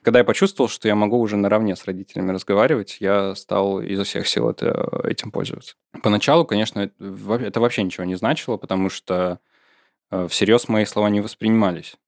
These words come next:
Э, но потом я стал, во-первых, и Диане говорить, как нужно, как можно ответить в какой-то ситуации, и сам. То есть, если, э, я там понимаю, что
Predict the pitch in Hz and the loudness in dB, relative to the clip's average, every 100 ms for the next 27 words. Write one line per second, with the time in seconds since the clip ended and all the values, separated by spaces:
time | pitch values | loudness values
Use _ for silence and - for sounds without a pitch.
0 | _ - 98 95 92 92 101 107 101 107 | _ -10 -4 -2 0 0 2 2 2 2
1 | 143 170 110 101 - 104 95 95 107 104 | 2 4 2 0 2 2 2 0 0 0
2 | 95 - 104 101 101 101 95 92 90 98 | -2 -8 -6 -4 -2 0 0 -2 -4 -6
3 | 95 117 165 143 104 98 90 87 - 92 | 0 2 2 2 0 -2 -4 -6 -2 -2
4 | - 87 82 - - _ _ 87 98 92 | -2 -6 -6 -8 -10 _ _ -2 0 2
5 | 92 - 90 - - 92 - 87 - - | 0 0 -4 -6 -8 -6 -4 -4 -6 -2
6 | 92 - - - - - - - _ 117 | -2 -2 -8 -14 -18 -20 -20 -20 _ 2
7 | 120 98 87 90 87 - 90 98 95 95 | 4 4 0 -2 -4 -4 -2 0 2 2
8 | 95 92 92 95 98 98 101 101 95 92 | 0 -2 -4 -2 -2 -2 2 2 4 0
9 | - 92 92 90 90 | -4 -2 0 0 -2